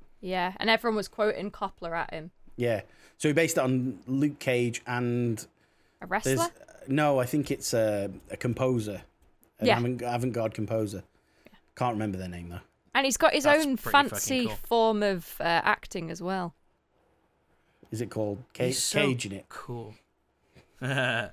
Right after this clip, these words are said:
Speaker 1: No, it's
Speaker 3: it's called
Speaker 1: Nouveau
Speaker 3: Cage.
Speaker 1: Shamanic.
Speaker 2: Nouveau Shamanic. He does say that, doesn't he?
Speaker 3: Oh, wow.
Speaker 2: He says that a couple of times in, um, The Unbearable Weight of Massive Talent, and it's really good when
Speaker 1: Yeah.
Speaker 2: he says it.
Speaker 1: When he said it, I was
Speaker 3: Right,
Speaker 1: like, "What the
Speaker 3: okay.
Speaker 1: fuck is that?"
Speaker 2: Yeah.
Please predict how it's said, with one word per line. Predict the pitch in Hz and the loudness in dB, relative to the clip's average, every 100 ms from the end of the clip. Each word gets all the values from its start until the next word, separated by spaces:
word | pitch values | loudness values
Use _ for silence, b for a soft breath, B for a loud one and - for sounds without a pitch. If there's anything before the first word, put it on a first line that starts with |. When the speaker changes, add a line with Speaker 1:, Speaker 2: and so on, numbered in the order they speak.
| - 233 | -4 6
Speaker 1:
No, | 226 | 8
it's | 196 120 | 8 4
Speaker 3:
it's | 110 | 0
called | - 226 | 2 6
Speaker 1:
Nouveau | 254 233 262 269 269 | 6 8 8 8 6
Speaker 3:
Cage. | - | 0
Speaker 1:
Shamanic. | - 233 214 214 196 - - - _ _ _ - | 2 2 2 0 -2 -6 -14 -20 _ _ _ -4
Speaker 2:
Nouveau | 127 143 | 0 0
Shamanic. | 143 - 147 156 135 | 0 0 0 0 0
He | 135 | 0
does | 160 135 | 2 4
say | 131 160 | 6 6
that, | 156 | 4
doesn't | 147 127 117 | 4 2 0
he? | 104 | -2
Speaker 3:
Oh, | |
wow. | 110 131 147 143 | -2 -2 0 0
Speaker 2:
He | 131 | 4
says | 190 170 | 4 4
that | 160 | 2
a | |
couple | - 147 | 2 0
of | 139 | 2
times | 147 131 123 | 2 2 2
in, | 127 | 2
um, | 120 117 113 110 _ _ _ _ _ _ _ 127 | 4 2 0 -4 _ _ _ _ _ _ _ -2
The | 127 | 0
Unbearable | 127 123 120 | 4 4 2
Weight | 120 117 | 0 0
of | |
Massive | 113 - 110 | -2 -4 -2
Talent, | 123 120 110 | 0 0 0
and | 110 | -4
it's | 104 - | -6 -4
really | 113 107 | -2 0
good | 175 | 0
when | |
Speaker 1:
Yeah. | 165 165 | 0 0
Speaker 2:
he | |
says | - 101 | -2 -4
it. | 101 - B B B B - | -6 -8 B B B B -4
Speaker 1:
When | 196 | -2
he | |
said | 202 233 | 4 6
it, | 196 | 6
I | - | 4
was | 196 | 4
Speaker 3:
Right, | 196 | 4
Speaker 1:
like, | - | 2
"What | - | 0
the | 220 | -4
Speaker 3:
okay. | 190 | -4
Speaker 1:
fuck | - - | -6 -10
is | - | -8
that?" | 220 247 - - | -6 -6 -12 -12
Speaker 2:
Yeah. | 117 | -8